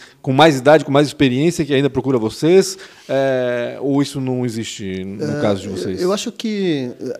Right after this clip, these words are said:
Speaker 2: ah, quando eu comento de que noventa por cento da nossa massa, né, da carteira de clientes é dos profissionais autônomos, pequenos empreendedores,
Speaker 1: Uhum.
Speaker 2: é, profissionais, ah, é, prestadores de serviço,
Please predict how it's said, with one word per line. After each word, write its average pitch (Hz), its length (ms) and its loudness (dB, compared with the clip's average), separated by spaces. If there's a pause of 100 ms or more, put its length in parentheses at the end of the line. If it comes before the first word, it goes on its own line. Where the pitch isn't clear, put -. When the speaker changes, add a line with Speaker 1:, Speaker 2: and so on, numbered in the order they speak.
Speaker 2:
ah, 127 340 -8
quando 202 220 -2
eu 208 140 -2
comento 139 760 -4
de 127 140 -12
que - 280 -10
noventa 139 240 -4
por - 80 -8
cento 151 120 -6
da 147 60 -4
nossa 139 280 -6
massa, 135 400 -4 (240)
né, 131 220 -8
da 123 120 -10
carteira 135 360 -8
de 127 100 -16
clientes 127 500 -8
é 135 280 -2
dos 120 200 -10
profissionais 123 600 -8
autônomos, 120 1040 -8 (160)
pequenos 123 580 -10
empreendedores, 123 920 -6
Speaker 1:
Uhum. 120 260 -2 (100)
Speaker 2:
é, 123 280 -6
profissionais, 131 960 -8 (120)
ah, 117 1000 -8
é, 107 320 -12
prestadores 135 380 -6
de - 40 -10
serviço, 139 540 -8